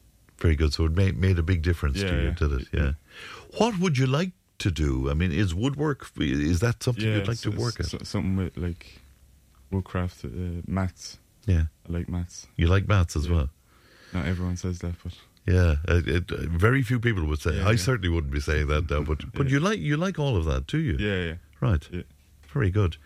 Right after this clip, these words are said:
Speaker 1: So that's what you'd like to do as a
Speaker 2: Yeah,
Speaker 1: career.
Speaker 2: yeah.
Speaker 1: Caleb, can I ask you about your,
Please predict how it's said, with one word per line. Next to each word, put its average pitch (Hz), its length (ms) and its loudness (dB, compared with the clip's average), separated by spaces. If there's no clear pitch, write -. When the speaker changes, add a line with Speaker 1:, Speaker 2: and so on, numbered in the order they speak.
Speaker 1:
So - 160 0
that's 156 240 -2
what 147 160 -2
you'd - 80 -4
like 117 180 -2
to 98 60 -8
do 104 160 0
as 82 100 0
a 80 40 0
Speaker 2:
Yeah, 85 80 -4
Speaker 1:
career. 87 320 2
Speaker 2:
yeah. 82 80 -6
Speaker 1:
Caleb, 190 360 2
can 165 120 0
I 190 60 0
ask 190 200 -2
you 175 100 0
about 151 260 -2
your, 143 320 2